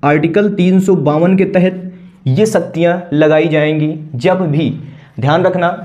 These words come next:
जब भी अगर इन मामलों पर, इन मामलों पर अगर शक्तियाँ लगाई जाएंगी तो आर्टिकल तीन सौ बावन लगा करके तब ये शक्तियों का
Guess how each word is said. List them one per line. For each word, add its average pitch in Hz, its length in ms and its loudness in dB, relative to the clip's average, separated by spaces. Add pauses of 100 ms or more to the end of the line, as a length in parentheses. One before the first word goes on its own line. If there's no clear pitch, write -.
जब 170 300 0
भी 175 200 0
अगर 160 460 0 (280)
इन 208 140 2
मामलों 170 460 2
पर, 120 220 -2 (300)
इन 185 140 2
मामलों 170 440 2
पर 190 220 2 (1200)
अगर 180 200 0
शक्तियाँ 175 460 -2
लगाई 160 280 2
जाएंगी 180 460 0
तो - 320 -6
आर्टिकल 165 540 0 (140)
तीन 196 280 0
सौ 202 200 2
बावन 180 600 0 (340)
लगा 151 380 2
करके 185 380 0 (160)
तब 175 200 0
ये 180 160 2
शक्तियों 170 520 -2
का 175 180 0